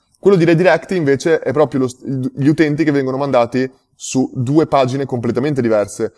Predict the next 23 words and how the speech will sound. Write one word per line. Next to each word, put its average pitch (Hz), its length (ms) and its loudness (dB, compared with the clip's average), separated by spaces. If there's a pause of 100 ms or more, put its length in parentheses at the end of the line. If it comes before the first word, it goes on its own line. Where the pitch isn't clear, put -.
(160)
e 139 120 -2
questo 160 280 2
viene 135 160 0
usato 147 400 0
anche 135 260 -4
quando 127 260 -4
tu 151 160 -4
vuoi 135 140 0
proprio 123 260 -4
cambiare 123 640 -2
e 139 100 -6
mettere 131 220 -6
a - 40 -8
confronto 131 500 -6
non 160 320 -2
la 110 160 -6
stessa 123 240 -10
pagina 127 340 -4
con 123 160 -10
una 117 140 -8
singola 143 360 -4
variabile 123 420 -2
cambiata, 123 520 -4